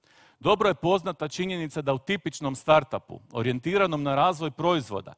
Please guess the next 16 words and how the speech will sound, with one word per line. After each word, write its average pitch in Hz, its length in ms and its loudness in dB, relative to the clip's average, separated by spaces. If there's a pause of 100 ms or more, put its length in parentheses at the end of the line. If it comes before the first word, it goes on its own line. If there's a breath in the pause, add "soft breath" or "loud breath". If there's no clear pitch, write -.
(240 soft breath)
svega 147 320 -2
trećinu 170 500 0
zaposlenika 143 720 -6
čine 151 320 -6
inženjeri, 135 580 -2 (340 soft breath)
a 117 120 -4
druge 185 320 2
dvije 180 260 -2
trećine 170 520 -4
čine 165 260 -4
ostali 156 440 0
stručnjaci 143 640 -4
društvenog, 151 640 -4 (240 soft breath)
humanističkog, 139 840 -2 (180)
umjetničkog 143 640 -4
usmjerenja. 120 560 -4